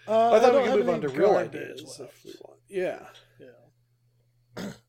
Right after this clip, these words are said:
Speaker 1: So yeah, if we don't have any more garbage, we can move on to real ideas.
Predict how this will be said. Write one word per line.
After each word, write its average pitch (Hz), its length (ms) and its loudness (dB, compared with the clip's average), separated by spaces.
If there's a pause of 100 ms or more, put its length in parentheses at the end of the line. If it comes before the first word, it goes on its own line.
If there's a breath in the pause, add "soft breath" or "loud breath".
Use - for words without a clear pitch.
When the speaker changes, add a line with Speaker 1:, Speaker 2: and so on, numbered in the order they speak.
(960)
Speaker 1:
So - 160 -14
yeah, 180 180 -4
if 151 80 -10
we 180 60 -10
don't 202 100 -6
have 208 140 -8
any 202 100 -6
more 190 160 -8
garbage, 160 400 -10
we 135 80 -20
can 147 160 -20
move 147 160 -18
on 147 140 -16
to 139 80 -20
real 139 180 -16
ideas. 139 420 -18